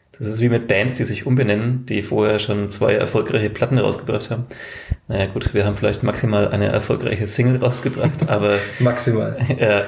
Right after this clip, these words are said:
Speaker 1: aber gut, ähm, nee, den Namen ändern wir nicht, selbst wenn die Spielvereinigung vielleicht jetzt ihr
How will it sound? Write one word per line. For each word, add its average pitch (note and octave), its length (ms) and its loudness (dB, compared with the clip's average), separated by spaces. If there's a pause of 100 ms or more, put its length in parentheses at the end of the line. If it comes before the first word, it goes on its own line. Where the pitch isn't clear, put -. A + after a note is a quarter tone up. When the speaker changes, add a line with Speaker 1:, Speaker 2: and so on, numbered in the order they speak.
Speaker 1:
aber G2+ 200 2
gut, - 360 -8
ähm, G#2+ 240 0
nee, G#2 120 4
den G#2+ 140 2
Namen A2 300 2
ändern A2+ 200 2
wir G#2 80 2
nicht, A2+ 240 -2
selbst - 840 -4
wenn E3 320 0
die C3+ 160 0
Spielvereinigung A#2 680 0
vielleicht A#2 500 -2
jetzt - 380 -6
ihr G2 360 -2